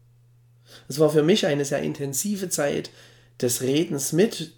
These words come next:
Jesus und des Hörens auf Jesus. Damals habe ich gelernt, es ist hilfreich, gemeinsam Dinge mit Jesus zu besprechen, und ich freue mich,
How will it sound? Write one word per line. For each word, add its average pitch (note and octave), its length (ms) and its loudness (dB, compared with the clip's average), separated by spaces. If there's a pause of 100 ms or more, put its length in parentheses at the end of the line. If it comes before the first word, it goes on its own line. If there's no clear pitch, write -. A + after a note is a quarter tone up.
Jesus E3+ 480 0
und C#3+ 300 -4
des C3 200 -4
Hörens D3+ 460 0
auf - 280 -12
Jesus. - 520 -14 (800)
Damals A3+ 400 4
habe G3 140 2
ich - 120 0
gelernt, G#3 320 2
es G#3 160 0
ist G3+ 140 -2
hilfreich, G3 720 0 (580)
gemeinsam G3 760 6
Dinge G#3 300 4
mit E3 200 2
Jesus F3 380 4
zu D#3 140 0
besprechen, D3 680 -2
und B2+ 200 -4
ich C3 160 -4
freue B3+ 360 -4
mich, D3+ 420 -8